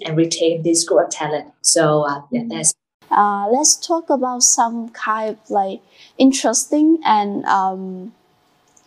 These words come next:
Speaker 2: interesting fact and behaviors of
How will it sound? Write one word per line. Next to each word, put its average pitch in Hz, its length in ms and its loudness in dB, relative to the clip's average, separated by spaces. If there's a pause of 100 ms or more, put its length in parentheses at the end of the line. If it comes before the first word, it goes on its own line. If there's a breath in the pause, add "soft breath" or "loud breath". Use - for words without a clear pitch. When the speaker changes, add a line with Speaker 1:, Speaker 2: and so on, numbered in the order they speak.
(160)
Speaker 2:
interesting 254 840 2
fact 220 360 2
and 214 420 -4
behaviors 208 720 -2
of 196 160 2